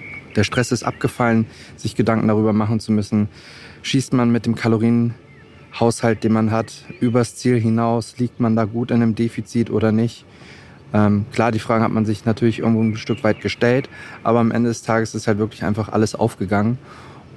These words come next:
Und das hat diese Reise für mich eben entsprechend dann einfacher gemacht, leichter gemacht. Und es auch natürlich einen großen Dank,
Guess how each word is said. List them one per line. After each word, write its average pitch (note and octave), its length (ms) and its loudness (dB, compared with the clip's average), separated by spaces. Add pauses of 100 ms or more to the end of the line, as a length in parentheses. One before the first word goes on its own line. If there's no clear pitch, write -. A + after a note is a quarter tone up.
Und G#2+ 500 2 (260)
das A2+ 200 0
hat A#2+ 120 0
diese A2 200 2
Reise G#2 260 0
für A2 120 -2
mich G2+ 220 -2
eben G2+ 200 2
entsprechend G2 540 -2
dann G#2 320 0 (640)
einfacher A2 400 0
gemacht, F#2+ 340 0
leichter B2 340 0
gemacht. A2+ 380 0
Und G#2+ 180 2
es - 160 -6 (400)
auch B2 220 0
natürlich B2+ 320 2
einen A#2 80 0
großen B2+ 340 0
Dank, B2 240 0